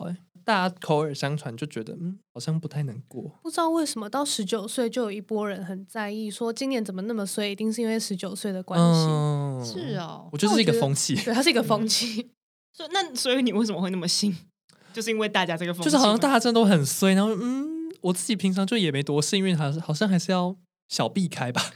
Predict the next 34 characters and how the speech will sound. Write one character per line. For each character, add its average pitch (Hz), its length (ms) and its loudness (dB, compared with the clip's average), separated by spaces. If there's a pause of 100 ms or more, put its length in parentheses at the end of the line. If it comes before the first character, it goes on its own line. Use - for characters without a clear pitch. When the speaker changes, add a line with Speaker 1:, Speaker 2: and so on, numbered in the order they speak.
Speaker 2:
可 - 100 -16
是 - 80 -2
我 349 60 2
完 208 180 0
全 220 100 -2
没 208 100 -2
有 214 100 -2
很 226 180 -8
衰 202 240 -14
欸。 233 300 -16
Speaker 1:
欸？ 220 600 4
Speaker 3:
等 254 80 2
一 262 80 0
下， 330 220 -2
所 330 180 -4
以 339 200 -2
你 226 120 -2
们 190 240 -2
的 196 140 -4
加 247 360 -4
一 247 380 -8
代 254 160 -6
表 196 240 -6
是 233 220 -6
你 196 140 -2
们 180 300 -6
的 175 280 -2 (180)
考 165 280 -8
大 254 260 -6
学 202 180 -6
的 190 120 -4
那 220 200 -4
一 240 100 -6
年， 170 440 -6